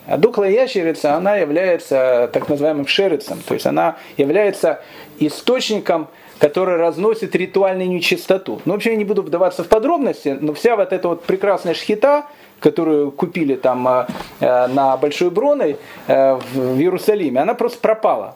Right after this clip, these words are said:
И не знали, что делать, когда в местечке кто-то режет, резал курицу и не знал, кошерно, не кошерно. Бежали к раввину. Когда у царя такие вещи, побежали не к раввину, побежали к рабану. К рабану Гамлиэлю бен Шимону,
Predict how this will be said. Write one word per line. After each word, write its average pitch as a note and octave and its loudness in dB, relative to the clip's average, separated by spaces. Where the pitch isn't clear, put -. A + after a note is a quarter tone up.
И G3 0
не G#3 0
знали, G3 0
что F3 2
делать, F#3+ 0
когда D#3+ 2
в C3+ -6
местечке D3+ -2
кто-то G#3 4
режет, E3+ 0
резал E3 2
курицу F#3 -2
и C3 0
не C#3 0
знал, E3 2
кошерно, E3+ 0
не D3+ -2
кошерно. B2 0
Бежали D#3 0
к E3+ -4
раввину. A3 0
Когда B2+ 4
у G3+ 2
царя E3+ 2
такие F3+ -2
вещи, G#3+ 0
побежали D#3 2
не F#3+ -2
к E3 -8
раввину, G3+ 0
побежали D#3+ 0
к E3+ -4
рабану. E3+ 0
К - 6
рабану G3+ 2
Гамлиэлю G3+ 2
бен G#3+ 2
Шимону, A3+ 0